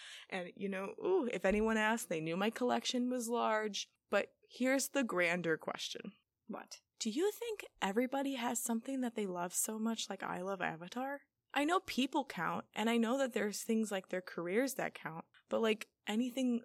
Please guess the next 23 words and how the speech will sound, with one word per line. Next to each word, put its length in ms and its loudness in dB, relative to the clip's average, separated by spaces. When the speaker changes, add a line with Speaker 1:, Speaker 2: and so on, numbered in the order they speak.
Speaker 1:
this, 380 -2
like 160 -4
a 60 -6
se-, 480 -2
a 80 -2
story, 720 0
a, 100 -4
a 80 -4
series 380 -2
of 100 -4
cartoons, 800 -6
maybe 240 0
even 160 -4
Speaker 2:
Do 80 2
you 60 0
Speaker 1:
a 20 -4
Speaker 2:
think 140 -4
Speaker 1:
book? 80 4
Speaker 2:
that 120 4
people 220 -4
need 340 -8
that? 280 -6
Speaker 1:
No, 400 4